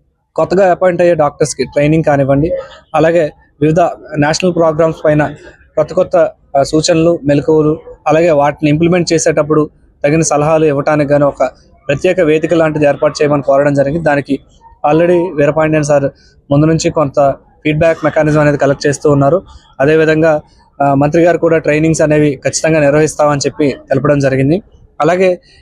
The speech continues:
ఎప్పటి నుంచో మా పెండింగ్లో ఉన్న ఇష్యూస్ అన్నిటిని కూడా ఇక్కడ ప్రస్తావించడం జరిగింది. In service quota కానివ్వండి, అలాగే time bound promotions కానివ్వండి,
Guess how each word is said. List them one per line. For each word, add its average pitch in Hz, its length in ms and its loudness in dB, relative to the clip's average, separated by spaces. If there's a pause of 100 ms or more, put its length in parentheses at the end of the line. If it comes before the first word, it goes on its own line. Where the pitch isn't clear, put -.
(120)
ఎప్పటి 185 220 0
నుంచో 185 200 0
మా 165 160 0
పెండింగ్లో 175 460 2
ఉన్న 160 120 -2
ఇష్యూస్ 160 360 0
అన్నిటిని 156 380 -2
కూడా 160 220 0
ఇక్కడ 139 220 -6
ప్రస్తావించడం 143 520 -2
జరిగింది. 139 400 0 (320)
In 139 120 -2
service 156 240 0 (120)
quota 139 180 0
కానివ్వండి, 131 560 0 (360)
అలాగే 147 200 0
time 143 220 0
bound 156 220 0
promotions 147 440 0
కానివ్వండి, 131 420 0